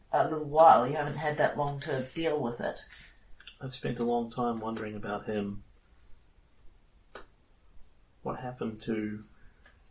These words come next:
Speaker 2: what happened to him? Where he went, who raised him, what he learned. Not knowing where his brothers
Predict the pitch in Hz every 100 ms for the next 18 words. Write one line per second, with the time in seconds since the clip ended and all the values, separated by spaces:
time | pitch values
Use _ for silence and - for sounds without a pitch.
0 | - - - - 123 123 107 - 104 104
1 | 101 - - - - - - - - -
2 | - 107 107 - 110 110 113 - - -
3 | - - 113 107 104 107 107 - 117 107
4 | 110 - - 120 117 110 107 107 107 113
5 | 110 - - - - - - - - -
6 | - - - - - - - - - -
7 | - - - - - - - - - -
8 | - - 107 101 - 110 104 101 101 101
9 | - - - - - - - - - -
10 | - - - - - - - - - -
11 | - - - - 104 104 113 107 110 110
12 | 104 98